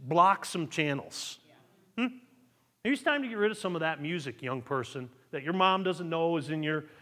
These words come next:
iPhone or iPod or M P three player, whatever. It's just, it's just time to get rid of that. It's just time to separate from those things.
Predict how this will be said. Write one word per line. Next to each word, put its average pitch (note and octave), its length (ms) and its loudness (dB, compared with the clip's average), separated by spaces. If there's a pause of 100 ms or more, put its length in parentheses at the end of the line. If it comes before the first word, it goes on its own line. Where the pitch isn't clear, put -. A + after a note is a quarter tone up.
(200)
iPhone D3 460 2
or C#3 80 -2
iPod C3+ 580 0
or A#2 160 -8 (500)
M D3 100 -4
P C#3 140 -8
three C#3 240 -8
player, C3+ 320 -8
whatever. B2 480 -4
It's D3 180 -12 (200)
just, C#4 200 -14
it's D4 120 -14
just - 120 -18
time C#4+ 160 0
to A3+ 60 -6
get F#3 120 -8
rid E3+ 140 0
of F3+ 60 0
that. C3 80 -2
It's A#2 100 -12
just - 120 -16
time A#3+ 160 -4
to D3 80 -8
separate E3+ 920 -6
from A#2+ 360 -8
those A2 440 -8
things. G2+ 460 -14